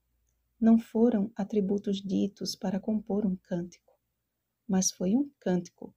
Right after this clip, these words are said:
composto para exaltar os atributos divinos que se mostraram muito reais na vida de Davi.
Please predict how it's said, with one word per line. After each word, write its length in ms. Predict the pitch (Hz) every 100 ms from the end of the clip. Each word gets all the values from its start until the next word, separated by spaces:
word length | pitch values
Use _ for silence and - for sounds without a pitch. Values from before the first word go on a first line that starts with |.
| _
composto 840 | - 180 185 - 190 190 226 - 233
para 260 | 226 208
exaltar 680 | 208 220 226 233 185 170 - _ _ _ _
os 180 | 202 190
atributos 720 | 190 196 180 185 214 226 240
divinos 680 | 240 233 196 180 175 185 - _ _ _
que 80 | 202
se 160 | 196
mostraram 640 | 196 190 - - 190 185 190
muito 560 | 185 175 196 247 - 254
reais 600 | 269 254 175 170 196 -
na 180 | 226 247
vida 340 | 190 180 170
de 140 | 165 -
Davi. 460 | 180 180 180 185